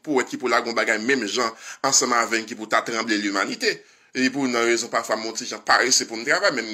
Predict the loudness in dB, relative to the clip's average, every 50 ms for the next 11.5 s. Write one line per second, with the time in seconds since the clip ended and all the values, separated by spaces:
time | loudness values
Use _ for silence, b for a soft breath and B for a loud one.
0 | -6 -6 -8 -6 -6 -8 -8 -8 -8 -8 -8 -8 -6 -8 -2 0 0 -2 0 -4
1 | -4 -2 -2 -4 -2 -2 0 0 0 0 0 -2 -4 -6 -6 B B B B B
2 | B B B _ -4 -2 2 2 2 4 4 4 6 6 6 4 4 0 0 0
3 | 2 4 4 4 4 2 -2 -2 0 0 2 2 2 0 -2 -4 -6 -6 -6 -6
4 | -8 -10 -12 -12 -12 -14 -18 _ _ _ _ _ _ _ _ _ _ _ _ _
5 | _ -20 -6 -2 0 2 4 4 4 2 2 0 -2 0 2 4 4 4 4 2
6 | 0 0 0 -2 -2 -2 -2 -6 -6 -4 -2 0 2 2 2 2 2 2 2 0
7 | 0 0 0 0 0 0 0 -2 -4 -6 -8 B B B B B B 0 0 0
8 | 0 0 -2 -4 0 0 0 0 0 0 -2 -2 -2 -6 -10 _ _ _ _ _
9 | _ -6 -4 -4 -4 -4 -6 -8 -10 -6 -6 -6 -6 -6 -10 -16 -18 -20 _ _
10 | _ B B B B B B -2 0 0 0 -2 -4 -2 -2 -2 -2 -2 -2 -2
11 | -2 -2 -2 -4 -4 -4 -4 -8 -14